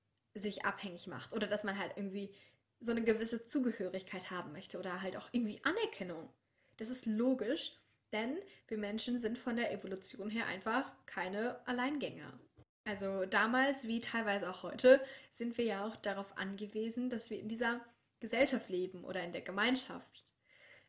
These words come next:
Also wir sind einfach auf andere Leute, äh, ähm, angewiesen. Und da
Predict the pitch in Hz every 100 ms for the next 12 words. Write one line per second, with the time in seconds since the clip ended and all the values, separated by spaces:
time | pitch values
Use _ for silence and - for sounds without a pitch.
0 | _ 226 220 214 214 214 - 233 262 302
1 | - 214 208 - 208 233 - 208 - 208
2 | 226 226 208 190 202 - 226 247 294 _
3 | 262 262 - 220 214 262 311 202 185 -
4 | - - 226 220 - - 202 196 254